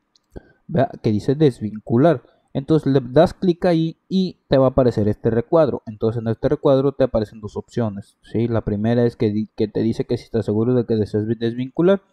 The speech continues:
y nosotros le vamos a dar aquí en continuar.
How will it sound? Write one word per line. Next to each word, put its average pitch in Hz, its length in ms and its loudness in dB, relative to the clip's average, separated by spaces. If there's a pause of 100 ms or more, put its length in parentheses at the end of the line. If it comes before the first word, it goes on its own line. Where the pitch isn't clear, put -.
(520)
y 233 100 0
nosotros 160 360 0
le 143 80 4
vamos 131 300 0
a 104 60 2
dar 104 220 0
aquí 110 260 -8
en 107 100 -12
continuar. - 560 -6